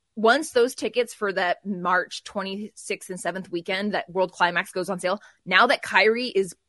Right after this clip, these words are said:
pretty much confirmed to be on either and or both of those shows, especially because after she finished with the Cosmic Angels, she was doing her photo op, and Oedo Tai decided to drop her, like, third period French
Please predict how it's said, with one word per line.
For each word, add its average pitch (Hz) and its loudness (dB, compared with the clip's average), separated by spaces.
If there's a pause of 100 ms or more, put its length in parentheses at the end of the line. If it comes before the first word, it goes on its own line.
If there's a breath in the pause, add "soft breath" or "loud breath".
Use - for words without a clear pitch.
pretty 330 -2
much 277 -2
confirmed 214 -2
to 202 -6
be 208 -2
on 190 -2
either 202 2 (160)
and 202 -2
or 185 2
both 185 -2
of 214 0
those 202 -2
shows, 247 -2 (920)
especially 247 -2
because 214 2
after 208 4
she 220 -8
finished 202 -4
with 180 -10
the - -14
Cosmic 185 -4
Angels, 233 -4 (640)
she - -8
was 202 0
doing 214 -2
her 208 0
photo 220 0
op, 180 4 (100)
and 190 -2 (400)
Oedo 226 6
Tai 208 6
decided 196 2
to 208 -4
drop 196 4
her, 214 2
like, 185 0
third 202 -2
period 185 -4
French 220 0